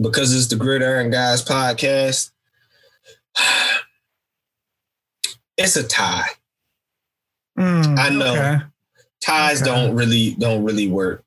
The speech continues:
Speaker 1: but it's between Aaron Donald and T J Watt.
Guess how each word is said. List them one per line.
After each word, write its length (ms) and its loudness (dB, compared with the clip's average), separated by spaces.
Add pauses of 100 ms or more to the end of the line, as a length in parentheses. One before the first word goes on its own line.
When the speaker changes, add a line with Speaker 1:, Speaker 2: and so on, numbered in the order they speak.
Speaker 1:
but 320 -2 (1040)
it's 140 0
between 340 -2
Aaron 280 0
Donald 340 0
and 100 -4
T 160 0
J 200 0
Watt. 340 -4